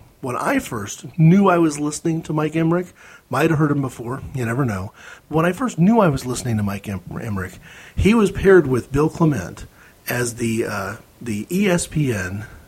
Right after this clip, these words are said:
T V commentators for N H L hockey. I'd love to be able to cite Bill Clement at the same time, because I think that the, uh,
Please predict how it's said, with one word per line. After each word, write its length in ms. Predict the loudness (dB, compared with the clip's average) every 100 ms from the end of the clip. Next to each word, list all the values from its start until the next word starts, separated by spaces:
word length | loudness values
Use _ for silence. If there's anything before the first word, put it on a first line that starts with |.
| _ _ -8
T 300 | -2 2 2
V 320 | 2 0 -2
commentators 920 | 0 4 4 2 -2 -4 -10 -12 -16 -20 -20 _
for 180 | 0 0
N 80 |
H 220 | 0 -6 -8
L 160 | -10
hockey. 480 | -8 -10 -10 -14 -16 -20 -20 -16 -12
I'd 140 | -6
love 240 | 0 2
to 40 | 4
be 100 | 2
able 120 | 2
to 80 | -4
cite 320 | -6 -6 -6
Bill 160 | -6 -4
Clement 360 | -2 -2 -2
at 80 | -4
the 80 | -8
same 300 | -8 -8 -4
time, 360 | 0 0 -2 -8 -12 -18 -8 2
because 200 | 4 6
I 60 |
think 160 | 6 4
that 160 | -2
the, 220 | -2 -2 -2
uh, 260 | -4 -6